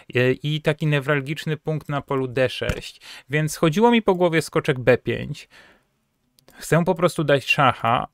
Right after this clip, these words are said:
ale odrzuciłem to ostatecznie, mm, bo jeżeli roszada, skoczek tutaj, skoczek C sześć, E trzy, hetman E siedem, skoczek bije, mm, powiedzmy nawet oddanie pionka,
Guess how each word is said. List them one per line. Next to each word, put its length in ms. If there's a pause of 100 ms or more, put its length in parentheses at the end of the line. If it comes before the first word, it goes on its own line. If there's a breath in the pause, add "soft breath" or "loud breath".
(120)
ale 200
odrzuciłem 580
to 120
ostatecznie, 1040
mm, 500
bo 80
jeżeli 360
roszada, 500
skoczek 440
tutaj, 320
skoczek 420
C 240
sześć, 360
E 200
trzy, 500 (120)
hetman 640
E 100
siedem, 440
skoczek 440
bije, 380 (520 loud breath)
mm, 400
powiedzmy 720
nawet 280
oddanie 420
pionka, 600